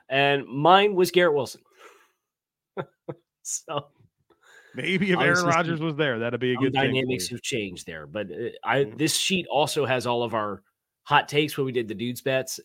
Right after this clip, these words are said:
Speaker 1: and I'm reflecting on, you took me up on fifteen hundred yards for Garrett Wilson as one of the ones that I proclaimed that you were like, "Yeah, I'm gonna bet you that." So
Speaker 2: I was regretting that pretty quickly too. After I watched the one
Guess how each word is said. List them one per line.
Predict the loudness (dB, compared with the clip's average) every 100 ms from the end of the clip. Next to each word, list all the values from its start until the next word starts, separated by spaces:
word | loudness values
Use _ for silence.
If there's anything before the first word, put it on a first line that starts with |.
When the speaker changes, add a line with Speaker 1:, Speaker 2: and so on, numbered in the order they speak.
| -8
Speaker 1:
and | -6 -6 -6 -8 -12 -6
I'm | -4 -4
reflecting | -4 -2 -2 -2 -6
on, | -6
you | -4 -6
took | -4 -6 -4
me | -2
up | -2 -2
on | -6 -4
fifteen | -6 -4 -6 -6
hundred | -6 -8
yards | -8 -10
for | -12 -14
Garrett | -12 -12
Wilson | -14 -16 -18 -20 _
as | -18 -14
one | -12 -12
of | -10
the |
ones | -12 -12 -12
that | -14 -16 _ _
I | 2 2
proclaimed | 0 -6 2 4 4 2
that | -2
you | -2
were |
like, | -4 -2
"Yeah, | -2 -2
I'm |
gonna | -6
bet | -14 -14 -14
you |
that." | -16 -20 _ _
So | -12 -10 -12 -16 _ _ _ _ _
Speaker 2:
I | 2
was | 4 2
regretting | 0 2 2 2
that | 0 -4 -8 _ _ _
pretty | -12 -2 0 0 -4
quickly | -2 -2 -2 -8
too. | -4 -2
After | 0 -2 -4
I | -2
watched | -2 -2 -4
the | -4
one | -2 -2 -6